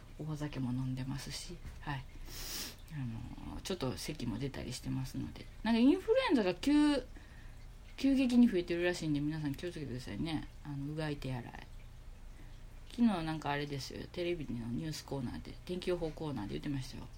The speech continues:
ブクブクうがいを十五秒、ガラガラうがいを十五秒の計三十秒すると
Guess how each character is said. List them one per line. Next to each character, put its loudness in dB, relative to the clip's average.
ブ 4
ク 4
ブ 6
ク 4
う 0
が 6
い 2
を 6
十 2
五 4
秒、 4
ガ 0
ラ 2
ガ 2
ラ 4
う 4
が 2
い 2
を 4
十 6
五 4
秒 0
の 0
計 8
三 6
十 6
秒 -2
す -4
る -4
と 4